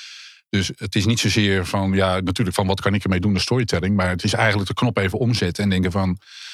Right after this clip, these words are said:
"Weet je, eh, hoe consumeren mensen nou mijn informatie als ik informatieleverancier ben als communicatieprofessional?"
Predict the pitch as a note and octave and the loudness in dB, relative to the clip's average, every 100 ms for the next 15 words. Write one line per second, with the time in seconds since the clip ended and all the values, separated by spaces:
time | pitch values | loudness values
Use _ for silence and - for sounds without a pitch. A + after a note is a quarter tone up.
0 | - - F#2 G#2+ F2+ - C3 F#2 F#2 A#2 | -14 -4 -2 0 -2 -4 -2 0 2 2
1 | A#2+ B2 - A#2 G2+ G2+ A2+ G#2+ G2+ A2+ | 2 0 0 2 2 2 2 2 2 2
2 | G#2+ G#2+ G2 F#2 F2+ F#2+ F#2 - G2+ F#2+ | 0 0 0 2 0 0 0 0 0 0
3 | - F2+ F#2 G#2 F2 G2 F#2+ - F#2+ F#2+ | -2 -2 -2 0 0 0 0 0 2 2
4 | F#2+ F#2+ - A2+ F2+ E2+ F2 - F2+ E2+ | 2 0 0 0 2 0 0 -2 -2 0
5 | E2+ E2+ F2 - - - F2+ - E2+ | 0 0 -2 -6 -8 -6 -4 -4 -10